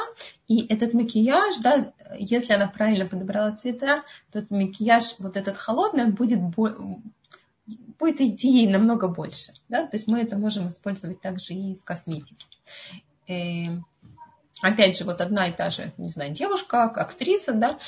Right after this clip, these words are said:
которая пока перекрасила волосы, смотрите, тоже она поменяла свою контрастность. И уже одежда будет тоже, тоже совершенно другая. То есть мы должны учитывать, если кто-то носит парик,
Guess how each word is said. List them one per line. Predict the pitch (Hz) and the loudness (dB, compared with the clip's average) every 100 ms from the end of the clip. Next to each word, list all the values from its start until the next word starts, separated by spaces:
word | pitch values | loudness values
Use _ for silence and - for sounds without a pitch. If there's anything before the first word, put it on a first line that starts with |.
| - | -16
которая | - 185 247 277 240 214 190 180 - - | -8 -6 0 2 4 4 2 0 -8 -8
пока | - 180 196 | -4 -2 -4
перекрасила | - - 190 190 220 208 196 196 196 | -4 -2 -2 2 2 2 0 -4 -2
волосы, | 220 392 349 285 | 0 2 2 0
смотрите, | 220 208 202 220 262 220 | -4 -4 -2 -2 -2 -2
тоже | - 233 226 - - - | -2 0 0 -4 -12 -6
она | 175 196 233 | 0 2 2
поменяла | 233 202 196 208 214 | 2 0 2 2 2
свою | - 190 | 0 -4
контрастность. | 190 180 - 170 160 - - - - _ _ - - - _ | -2 -2 0 -2 -4 -10 -14 -16 -20 _ _ -20 -20 -20 _
И | 208 190 | -2 0
уже | 202 220 | 0 2
одежда | 233 208 214 190 247 285 233 214 | 0 2 2 4 4 4 4 0
будет | - 214 220 226 | 0 0 0 0
тоже, | 214 233 240 233 226 - - - | 0 2 2 0 -2 -8 -20 -8
тоже | - 240 220 | -2 0 0
совершенно | 220 202 - 226 | -2 -2 2 4
другая. | 208 214 214 226 226 220 | 4 2 2 4 2 2
То | 214 | -2
есть | 190 | -4
мы | 220 285 | -2 2
должны | 208 208 233 | 2 4 2
учитывать, | 220 - 233 226 214 | 2 0 -2 -2 -2
если | 196 - | -4 -6
кто-то | 180 190 185 | -6 -8 -6
носит | 185 185 185 - | -4 -4 -6 0
парик, | 196 208 359 453 | 0 4 4 2